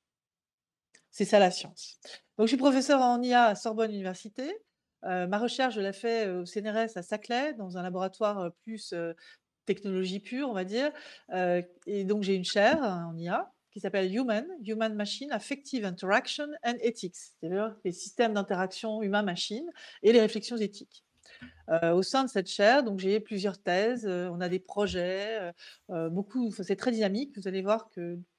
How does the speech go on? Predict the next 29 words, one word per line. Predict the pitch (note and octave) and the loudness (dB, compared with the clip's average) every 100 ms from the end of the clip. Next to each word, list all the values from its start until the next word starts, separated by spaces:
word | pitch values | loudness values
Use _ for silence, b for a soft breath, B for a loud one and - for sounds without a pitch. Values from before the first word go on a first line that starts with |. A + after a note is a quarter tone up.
| - | -10
je, | F#3+ | -4
on | F3+ | -4
peut | F3 | -2
en | F3+ | -2
parler | F#3 G3 | 2 2
plusieurs | G3+ F3+ F#3 | 0 -2 -4
fois. | - D#3+ E3 _ _ B B B B B - | -4 -8 -8 _ _ B B B B B 4
Euh, | F3 F3 | 6 6
je | E3+ A3 | 6 2
suis | - | 2
aussi | D#4 C#4+ D4+ | 2 2 0
donc | C4+ B3 | 0 2
impliquée | A#3+ A#3 B3 C#4+ | 0 -2 -4 0
dans | B3+ G#3 | 2 2
le | G3 | 0
comité | C#4+ C#4+ C#4 C4 | -2 -2 -4 -4
national | B3+ - B3+ A#3 A3 | -4 -6 -2 -2 -2
pilote | - C#4+ C4+ | -2 0 0
d'éthique | A3+ A3+ A#3+ | 0 -4 -6
du | G#3 | -6
numérique | G3+ F#3+ A#3+ E4 | -4 -2 0 -2
qui | - | 0
a | G#3+ | 0
été | G#3 G#3+ | 0 -2
monté | G#3+ B3+ A#3+ | -2 -2 -4
suite | - D4 C#4+ - | -2 -4 -4 -6
en | G3+ | -6
fait, | G3+ A#3 A3+ F#3+ | 0 0 0 -2
euh, | F3 | -2